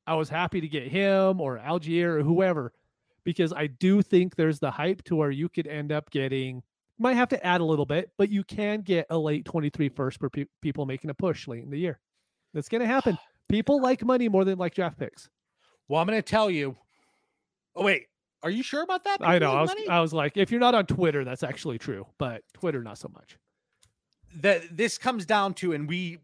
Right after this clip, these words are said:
Speaker 2: got into this an episode long ago, earlier in the offseason, but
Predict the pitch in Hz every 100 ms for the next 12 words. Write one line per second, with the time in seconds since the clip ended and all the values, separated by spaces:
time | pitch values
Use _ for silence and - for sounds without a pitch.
0 | 143 165 151 139 135 127 120 - - _
1 | - 135 131 - - 131 113 101 - _
2 | _ _ _ _ _ - 147 160 151 135
3 | 120 104 95 120 127 123 123 120 117 107
4 | - 120 113 104 _ - _ _ - 160
5 | 147